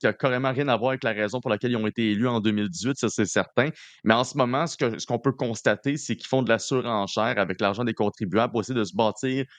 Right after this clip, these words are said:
un héritage politique, puis qui est extrêmement risqué parce que ça a l'air niaiseux, mais on, on, on sait qu'on a versé quand même des milliards de dollars à Vo-, à Volkswagen il y a pas longtemps, tant des contribuables canadiens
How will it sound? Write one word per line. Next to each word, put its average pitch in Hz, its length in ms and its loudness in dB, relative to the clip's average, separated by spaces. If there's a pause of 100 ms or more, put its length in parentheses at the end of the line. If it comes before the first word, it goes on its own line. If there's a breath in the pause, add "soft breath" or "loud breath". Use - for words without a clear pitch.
(120)
un 104 140 2
héritage 110 500 0
politique, 120 500 -2 (420 soft breath)
puis - 100 -14
qui 127 120 2
est - 100 0
extrêmement 139 580 0
risqué 139 340 -4
parce 101 200 0
que 120 200 0 (220 soft breath)
ça 104 140 2
a 120 100 4
l'air 160 80 -2
niaiseux, 139 480 0
mais 127 240 0
on, 98 480 -4
on, 95 120 -4
on 98 40 0
sait 180 280 2
qu'on 113 200 0
a 104 160 4
versé 113 280 -2
quand 120 100 2
même 127 100 -2
des 110 140 0
milliards 110 340 0
de 117 60 -4
dollars 107 340 0
à 101 80 0
Vo-, 101 220 -4
à 101 60 2
Volkswagen 104 420 0
il 127 80 -4
y - 20 -2
a 104 40 -4
pas 113 120 -2
longtemps, 107 440 -2
tant 110 180 -2 (320)
des 107 140 2 (200)
contribuables 110 480 2
canadiens 104 540 -2